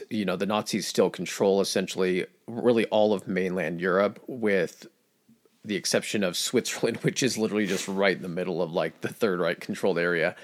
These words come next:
And then I wanna say Sweden. There was something that Sweden did.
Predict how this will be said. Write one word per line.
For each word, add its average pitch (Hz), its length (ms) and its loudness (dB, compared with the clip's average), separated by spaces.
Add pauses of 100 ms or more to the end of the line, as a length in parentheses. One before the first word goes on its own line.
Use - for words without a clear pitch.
(380)
And 107 180 2
then 101 420 2 (120)
I - 40 2
wanna 143 100 4
say - 120 -2
Sweden. 90 640 -2 (200)
There 131 80 4
was 120 120 0
something 151 540 2 (1200)
that 117 300 -2
Sweden 107 400 0
did. 69 280 -8